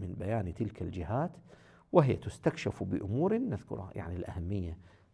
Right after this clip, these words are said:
تستكشف بأمور نذكرها على نحو الاختصار. الأمر الأول أن يكون أحد الواجبين لا بدل له،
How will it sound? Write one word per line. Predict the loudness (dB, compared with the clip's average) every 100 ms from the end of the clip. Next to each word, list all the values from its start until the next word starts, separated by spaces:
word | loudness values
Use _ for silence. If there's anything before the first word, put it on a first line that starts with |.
| -8
تستكشف | -6 -2 -4 -2 -6 -4
بأمور | -2 -2 0 0 0 -2 -4 -20 -14 -10
نذكرها | -10 -6 -4 -4 -4
على | -8 -8 -8
نحو | -6 -6
الاختصار. | -8 -12 -16 -18 -20 -20 _ _ _ _ _ _ _ _ _ _ _ -20 -20 -20 -20 -2 8
الأمر | 12 12 12
الأول | 12 12 12 12 12 12 12 6 -4 -20 -20 2 6
أن | 8
يكون | 8 6 8 10 10
أحد | 8 4 2 2 6 8
الواجبين | 10 12 12 12 8 8 8 8 6 4 4 2 -4 -10 -20 -20 2
لا | 8 10 10 8
بدل | 8 8 8 6 6
له، | 4 0 -6